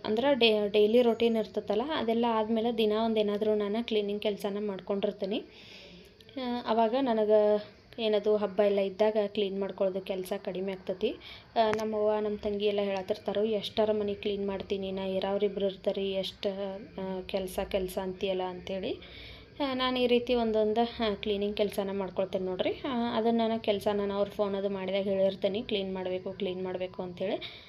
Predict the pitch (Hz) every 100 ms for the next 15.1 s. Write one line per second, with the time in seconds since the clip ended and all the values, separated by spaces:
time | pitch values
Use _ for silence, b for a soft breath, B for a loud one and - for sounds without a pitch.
0 | - - 247 240 233 214 202 202 214 214
1 | 196 202 190 196 185 190 196 190 190 185
2 | 202 190 190 185 180 185 180 214 190 196
3 | 190 190 185 185 180 190 185 190 190 202
4 | 190 190 185 190 185 190 185 185 185 175
5 | 185 185 175 262 - B B B B B
6 | B B - - - - - - 254 233
7 | 226 226 220 214 214 208 208 214 208 226
8 | 214 208 208 208 208 202 269 - 220 196
9 | 190 190 185 185 208 190 220 220 202 196
10 | 196 196 190 - 190 233 226 202 190 190
11 | 233 - 214 196 190 190 190 196 B B
12 | B B B - 233 226 214 208 208 220
13 | 202 - 220 214 208 208 220 208 202 208
14 | 208 208 214 208 202 208 208 196 196 196
15 | 190